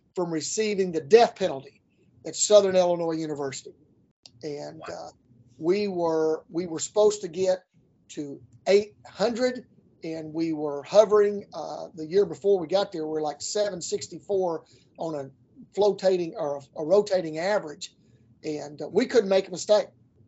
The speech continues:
Speaker 1: could not make a mistake. No make, no mistakes. I remember Mario Moccia, the athletic director, asked, "One hundred ninety-nine point five, will they round up?" And without hesitation, they go, "Nope." And,
Speaker 2: Wow.
Speaker 1: uh, so we knew it was real.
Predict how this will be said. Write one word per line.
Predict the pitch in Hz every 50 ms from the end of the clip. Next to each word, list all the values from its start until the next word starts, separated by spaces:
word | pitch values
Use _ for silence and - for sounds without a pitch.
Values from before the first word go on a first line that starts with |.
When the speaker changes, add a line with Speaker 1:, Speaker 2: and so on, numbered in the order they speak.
| _ _ _
Speaker 1:
could | - - 175
not | 185 208 220 214
make | 208 196 196 196
a |
mistake. | - 160 - - - 123 113 - _ -
No | 175 196 208
make, | 202 202 202 202 -
no | 214 185 185 180 185 202
mistakes. | 208 202 - - 202 190 185 185 - - _ _ _ _ _ _ _ _
I | - 165
remember | 175 170 165 180 196 196 185 180 170
Mario | 175 185 190 190 190 185 175 170
Moccia, | 175 180 185 180 - - 170 156
the | 160 143 - _ _ _ _ _ _
athletic | 180 185 180 185 196 185 175 180 151
director, | 170 180 175 156 - - 180 165
asked, | 160 165 175 180 - - - - _ _ _ _ _ _ _ - _ _ _ _ _ _ _ _ _ _ _ _ _ _ _ _ - - _ _ - -
"One | - 190 180
hundred | 190 190 190 180 165
ninety-nine | 165 170 185 190 185 180 180 175 175 175 170
point | - _ 190 185 170 165 -
five, | - 185 185 180 175 165
will | 165 170 156
they | 160 151
round | 151 170 175 175 175 175
up?" | 180 175 - - _ _ _ - - _ _ _
And | 160 156
without | 156 151 143 - 175 175 170
hesitation, | - 147 190 190 156 170 - - 185 175 160 - 160 160
they | 156 151
go, | 147 160 147 139 147 147
"Nope." | 139 147 196 247 - - - _ _ _ _ _ - _ _ _ _ _ - _
And, | 160 156 151 156 151
Speaker 2:
Wow. | 151 151 - 160
Speaker 1:
uh, | 156 151 147 139 - _ _ _
so | - - - 170
we | 165 175 175 175
knew | 175 190 208 214 202 190 185 175 175 - -
it | 196 180 185 -
was | 196 156 135 147
real. | 170 202 190 185 165 160 156 160 -